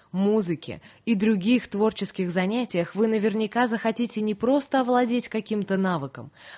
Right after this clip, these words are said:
но и довести его до максимально доступного совершенства. В этом случае правильное использование законов направленного формирования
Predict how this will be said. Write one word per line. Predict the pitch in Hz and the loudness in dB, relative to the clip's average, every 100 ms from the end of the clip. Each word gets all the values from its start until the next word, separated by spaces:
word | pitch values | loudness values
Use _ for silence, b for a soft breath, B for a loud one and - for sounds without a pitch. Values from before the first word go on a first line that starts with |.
| B | B
но | 208 | 2
и | 208 | 4
довести | 196 202 196 - 233 226 | 4 2 0 0 2 2
его | 214 | 4
до | 214 208 | 4 4
максимально | 202 - - 180 175 202 233 233 | 2 -2 0 0 2 0 0 0
доступного | 220 196 - 180 - 185 | -2 -2 -6 -8 -4 -4
совершенства. | 190 196 214 - 254 233 175 - - _ b b b b b b - | -4 -4 -4 -2 -2 -4 -8 -16 -20 _ b b b b b b -6
В | 165 | 0
этом | 180 165 160 | 0 0 -4
случае | - 180 220 - 123 156 B B B | -2 -2 -2 -4 -8 -10 B B B
правильное | 208 240 220 208 196 | 2 4 2 2 0
использование | 196 - 226 196 196 180 175 | -2 0 0 2 0 0 0
законов | 180 - 220 202 - | -2 -2 -4 -4 -2
направленного | 190 - 190 185 160 151 143 143 | -4 -2 0 2 0 -2 -4 -4
формирования | 165 170 165 170 202 240 170 117 | -4 -4 -2 0 0 -4 -6 -10